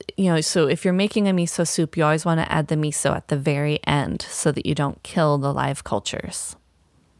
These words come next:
Along those lines of live cultured food for immune health is, uh, sauerkraut. And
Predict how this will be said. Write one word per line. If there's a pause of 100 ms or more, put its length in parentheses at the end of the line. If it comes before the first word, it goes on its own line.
(680)
Along
those
lines
of (120)
live
cultured
food
for
immune
health (120)
is,
uh,
sauerkraut. (1600)
And